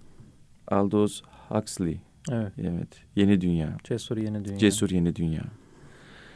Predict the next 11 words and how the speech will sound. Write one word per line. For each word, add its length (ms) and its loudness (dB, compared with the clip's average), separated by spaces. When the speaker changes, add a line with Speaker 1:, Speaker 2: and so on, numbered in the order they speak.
Speaker 1:
E, 320 2
Ayn 320 6
Rand, 260 6
Amerikalı, 600 0
e, 160 -2
onun 180 4
yazmış 480 2
olduğu, 380 -2
e, 60 -6
işte 240 -18
şeyler. 580 -4